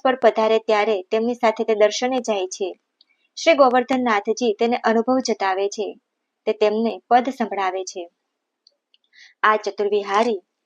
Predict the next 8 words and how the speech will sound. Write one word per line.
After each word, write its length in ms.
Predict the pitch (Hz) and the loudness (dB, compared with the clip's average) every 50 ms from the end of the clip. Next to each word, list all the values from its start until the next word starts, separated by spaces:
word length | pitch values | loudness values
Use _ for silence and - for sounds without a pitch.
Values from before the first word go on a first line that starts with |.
| _ _ _ _ - | _ _ _ _ -6
શ્રી 120 | - 277 320 | -4 -2 0
ગુસાઈજીના 580 | 262 254 226 - 233 226 226 226 233 233 240 | 2 0 0 2 0 0 0 0 0 -2 -2
આવા 480 | 233 - - 208 190 185 208 202 190 - _ - | -2 -2 -4 -4 -2 -2 -2 -4 -4 -6 _ -10
કૃપાપાત્ર 560 | - 233 240 269 269 262 254 254 247 - 262 | -8 -2 0 0 2 2 2 2 2 0 0
ભગવદીય 580 | 254 233 220 208 196 202 208 202 208 214 220 220 | 0 0 0 0 0 0 0 2 2 2 2 2
હતા. 420 | 214 196 170 - - 185 180 - _ _ _ _ _ _ _ _ - | 0 -4 -10 -10 -12 -14 -14 -16 _ _ _ _ _ _ _ _ -4
એમની 280 | 214 214 214 214 226 220 | -2 -2 0 0 0 0
વાર્તા 540 | 202 196 185 185 185 - 214 196 185 - | 0 0 -2 -2 -4 -6 -8 -8 -8 -10